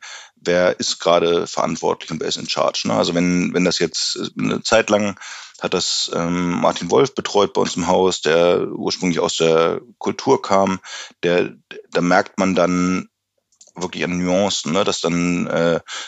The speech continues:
irgendwie mehr Kulturthemen vielleicht eine Rolle spielen. Ähm, wenn andere Kolleginnen und Kollegen das machen, die eher aus dem politischen Bereich kommen,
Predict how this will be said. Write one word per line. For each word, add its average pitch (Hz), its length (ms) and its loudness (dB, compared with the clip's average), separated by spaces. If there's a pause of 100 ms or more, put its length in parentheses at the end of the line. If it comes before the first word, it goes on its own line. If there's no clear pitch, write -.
irgendwie 85 500 -2
mehr 87 260 2
Kulturthemen 90 600 0
vielleicht 85 300 0
eine 82 100 -6
Rolle 82 180 0
spielen. 82 460 -4 (480)
Ähm, 85 460 2
wenn 85 420 2
andere 101 240 2
Kolleginnen 92 400 2
und 87 120 -2
Kollegen 85 260 0
das 82 160 0
machen, 82 500 0
die 85 400 -10
eher 87 200 4
aus - 160 2
dem 90 140 -2
politischen 110 400 -2
Bereich 87 360 2
kommen, 82 280 -2